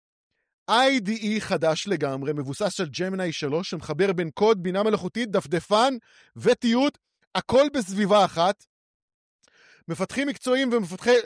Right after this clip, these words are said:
no-code יכולים לבנות אפליקציות, להריץ בדיקות, לתעד כל התהליך, וה-A I לא רק משלים את הקוד, הוא גם מבין אותך מה אתה צריך לעשות, ואני צריך לגעת, להגיד את הדבר הזה. הם לקחו וי אס Code,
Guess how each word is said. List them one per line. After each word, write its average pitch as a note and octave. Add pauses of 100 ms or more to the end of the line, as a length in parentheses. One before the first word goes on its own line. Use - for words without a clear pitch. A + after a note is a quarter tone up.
(200)
no-code F3 (280)
יכולים G3+
לבנות G#3+
אפליקציות, G#3+
להריץ F3+
בדיקות, F3+
לתעד G3+
כל A#3+
התהליך, G3+
וה-A A3
I -
לא G3+
רק B3 (240)
משלים G#3
את A3+
הקוד, A#3+
הוא G3+
גם F#3+
מבין F3+
אותך -
מה A3
אתה G3+
צריך F3
לעשות, A#3+ (320)
ואני F#3+
צריך A#3
לגעת, B3
להגיד G3+
את G3+
הדבר G3+
הזה. C#3+ (380)
הם F3+
לקחו C4+
וי C4
אס -
Code, F#3